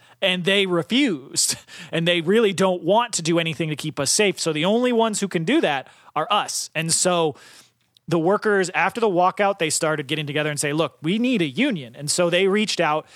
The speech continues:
to the U E, the electrical workers who we've talked about, you know, so many times on the show.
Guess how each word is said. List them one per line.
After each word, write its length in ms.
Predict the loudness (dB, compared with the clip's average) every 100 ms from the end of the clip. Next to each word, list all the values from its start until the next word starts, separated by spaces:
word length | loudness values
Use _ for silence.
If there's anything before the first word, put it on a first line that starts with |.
| -14 -4
to 240 | 0 0
the 100 | -2
U 220 | -4 -4
E, 160 | -2 -2
the 160 | -2 -2
electrical 460 | 0 -2 -2 -2
workers 320 | -2 -4 -6
who 60 | -8
we've 120 | -8
talked 300 | -6 -6 -6
about, 240 | -8 -8 -8
you 80 |
know, 80 | -10
so 160 | -8 -6
many 120 | -8
times 240 | -8 -8
on 100 | -8
the 60 | -8
show. 360 | -2 0 0